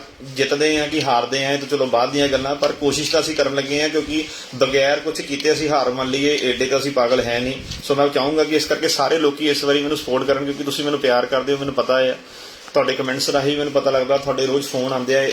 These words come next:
ਲੋਕਲਸ ਵੀ ਆਉਂਦੇ ਆ, ਬਾਹਰੋਂ ਵੀ ਆਉਂਦੇ ਆ, ਹਰ ਥਾਂ ਤੋਂ ਫੋਨ ਆਉਂਦੇ। ਇਸ ਕਰਕੇ ਮੈਂ ਸਾਰਿਆਂ ਨੂੰ ਅਪੀਲ ਕਰਦਾ ਹਾਂ ਕਿ ਇਸ ਵਾਰੀ ਆਪਣੇ ਥੋੜ੍ਹਾ ਭਰਾ ਦਾ ਸਾਥ ਦਿਓ। ਜਿਹਦੇ ਜਿਹਦੇ ਏਰੀਆ ਦੇ ਵਿੱਚ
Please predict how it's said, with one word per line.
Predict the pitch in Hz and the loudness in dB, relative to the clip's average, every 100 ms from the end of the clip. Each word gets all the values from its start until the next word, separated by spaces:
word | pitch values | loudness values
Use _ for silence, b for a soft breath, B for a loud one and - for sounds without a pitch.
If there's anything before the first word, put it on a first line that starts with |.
| - | -2
ਲੋਕਲਸ | 139 135 156 151 | -2 2 2 0
ਵੀ | 139 143 | -2 -2
ਆਉਂਦੇ | 127 127 | -2 0
ਆ, | 131 | 2
ਬਾਹਰੋਂ | 123 127 151 | 4 4 2
ਵੀ | 151 143 | 0 -2
ਆਉਂਦੇ | 127 127 127 | -2 0 0
ਆ, | 127 | 0
ਹਰ | 143 | 0
ਥਾਂ | 160 147 | 0 0
ਤੋਂ | 143 | 0
ਫੋਨ | 143 131 | -2 -4
ਆਉਂਦੇ। | 131 143 | 0 0
ਇਸ | 143 | 0
ਕਰਕੇ | 147 156 | -2 0
ਮੈਂ | 156 | 0
ਸਾਰਿਆਂ | 151 139 160 | 2 2 2
ਨੂੰ | 160 | 0
ਅਪੀਲ | 147 143 | 0 0
ਕਰਦਾ | 143 131 139 | 0 0 0
ਹਾਂ | 147 | 0
ਕਿ | 160 | 0
ਇਸ | 151 143 | 0 2
ਵਾਰੀ | 147 143 | 2 2
ਆਪਣੇ | 147 143 | 2 0
ਥੋੜ੍ਹਾ | 156 170 | 0 0
ਭਰਾ | 170 147 | 2 2
ਦਾ | 127 | 2
ਸਾਥ | 123 123 117 | 2 2 0
ਦਿਓ। | 123 - B B B | -2 -8 B B B
ਜਿਹਦੇ | 131 147 175 | -2 0 2
ਜਿਹਦੇ | 170 170 | 2 2
ਏਰੀਆ | 143 143 | 2 0
ਦੇ | |
ਵਿੱਚ | 147 | -2